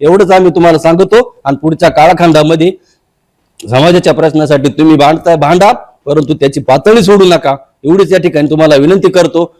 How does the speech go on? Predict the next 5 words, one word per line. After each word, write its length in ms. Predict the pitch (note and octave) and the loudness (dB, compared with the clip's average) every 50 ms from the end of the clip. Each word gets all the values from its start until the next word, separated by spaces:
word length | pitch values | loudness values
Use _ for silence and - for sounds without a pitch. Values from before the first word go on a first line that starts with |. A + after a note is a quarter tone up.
| _ _ _ - | _ _ _ -6
अन्यथा 480 | C#3 D3 D#3+ F3+ F#3 F3 F3+ E3+ D#3+ D3+ D3 - _ _ _ _ _ _ _ _ _ _ _ _ _ _ _ _ _ - | -4 -2 0 0 0 0 2 0 0 0 -2 -8 _ _ _ _ _ _ _ _ _ _ _ _ _ _ _ _ _ -4
आमची 280 | C3 D3+ D#3+ D#3+ F#3+ | -2 -2 -2 0 2
इच्छा 300 | G3 G3+ G3 G3+ G3+ G3+ | 2 0 0 0 0 0
नसताना 440 | F#3 F#3 F#3 F#3 - F#3+ G3 G#3+ G#3+ | 2 0 -2 -2 -2 -2 0 0 0
सुद्धा 400 | F3 F3+ F#3 E3 D3 D#3 C3+ C3+ | 0 0 0 0 2 0 0 0